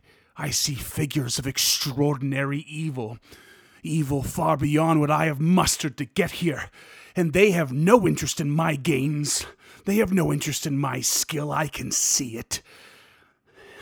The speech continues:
I have been fooled by her and into their palms. And I will not be fooled again. I mustn't. I will not.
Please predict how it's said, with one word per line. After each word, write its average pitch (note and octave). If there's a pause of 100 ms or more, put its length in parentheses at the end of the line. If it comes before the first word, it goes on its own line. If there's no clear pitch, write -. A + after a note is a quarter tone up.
I -
have -
been -
fooled A#2+
by A2+
her - (720)
and D#3+
into D#3
their C#3+
palms. C#3+ (1000)
And -
I C3
will A#2+
not C3+
be A#2
fooled C#3+
again. C3
I -
mustn't. D3+ (1600)
I -
will -
not. C3